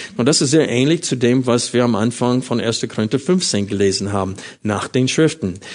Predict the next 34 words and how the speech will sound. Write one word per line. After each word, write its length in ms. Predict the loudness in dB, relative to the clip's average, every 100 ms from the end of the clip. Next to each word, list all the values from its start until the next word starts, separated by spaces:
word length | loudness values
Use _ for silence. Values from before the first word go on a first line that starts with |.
| -18 -8
Und 140 | 0 2
dann 120 | 4
in 60 |
Vers 240 | 4 2 4
drei 240 | 4 4
lesen 260 | 4 4 2
wir 120 | 2
weiter, 400 | 4 2 2 4
nämlich 560 | 4 6 6 6 4 2
das 200 | 2 4
Evangelium 760 | 2 4 4 4 4 4 2
von 240 | 2 2 2
seinem 480 | 4 4 4 4
Sohn, 580 | 4 4 6 6 4 2 -2 -20 -20 -20 _ 2
der 140 | 2
hervorgegangen 1120 | 4 2 2 4 4 4 2 2 4 4 4
ist 480 | 4 2 2 0 -2
aus 320 | 2 4 2
dem 180 | 0 0
St-, 220 | 0 -4 -10 -10
Samen 640 | -8 -4 0 2 4 2 2
Davids 520 | 2 2 0 0 2
nach 220 | 0 0
dem 240 | 0 -2
Fleisch, 440 | 0 -2 0 0 0
und 60 |
hier 120 | -2 -2
spricht 340 | 0 0 2
er 140 | 0 -2 -12 -16 -18 _
die 240 | 2 2 4
Menschwerdung 640 | 2 2 2 2 2 0
Jesu 240 | -2 -2 -4
Christi 540 | -2 -2 -2 -2 -2
an, 240 | -2 -2